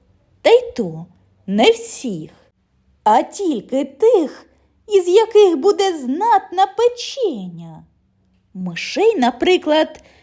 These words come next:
серед них не було. "Подумати тільки", — казали вони, "брататися з ведмедями,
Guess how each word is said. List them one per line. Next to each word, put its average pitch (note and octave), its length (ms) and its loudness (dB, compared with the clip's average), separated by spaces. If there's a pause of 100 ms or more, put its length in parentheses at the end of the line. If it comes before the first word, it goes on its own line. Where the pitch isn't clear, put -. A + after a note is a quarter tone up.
(120)
серед G4+ 460 2
них A4 300 -4
не A4 140 -2
було. G4 680 0 (1200)
"Подумати F#4 1000 4
тільки", — C#4+ 840 -6 (480)
казали G3 560 -8
вони, A3 560 -8 (600)
"брататися A4 1120 4
з C#4 80 -10
ведмедями, F4+ 1160 -2